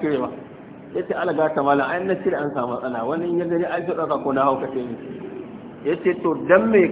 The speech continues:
kai mutumin da kake zuwa masa a suran mahaukaci yana haƙuri da kai, ta ba za ta haƙuri?" Sannan abu na goma ko na tara shine an yi hakari ma ahalaha, ya mutunta iyayenta. Yanzu ɗazun nan da safi aka kawo min wani kes.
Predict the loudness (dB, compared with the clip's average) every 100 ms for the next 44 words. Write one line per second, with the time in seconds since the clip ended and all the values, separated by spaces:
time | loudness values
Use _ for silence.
0 | 4 4 4 4 2 2 2 0 2 4
1 | 6 6 6 2 0 0 2 4 4 4
2 | 4 0 0 0 2 0 -2 -2 -2 -2
3 | 0 2 2 0 -2 -2 -4 -4 -6 -6
4 | -8 -8 -10 -10 -12 -12 -12 -12 -12 -12
5 | -12 -14 -14 -16 -16 -16 -16 -16 -2 6
6 | 8 10 10 10 8 8 10 12 12 10
7 | 8 2 -2 8 10 10 10 6 6 2
8 | 2 4 4 6 4 2 2 2 2 2
9 | 4 4 2 0 -2 -6 -14 -16 -16 -14
10 | -8 0 4 6 4 2 2 4 8 8
11 | 6 0 2 4 4 6 8 8 6 4
12 | 4 2 2 4 4 2 0 -2 0 4
13 | 6 6 2 0 0 -2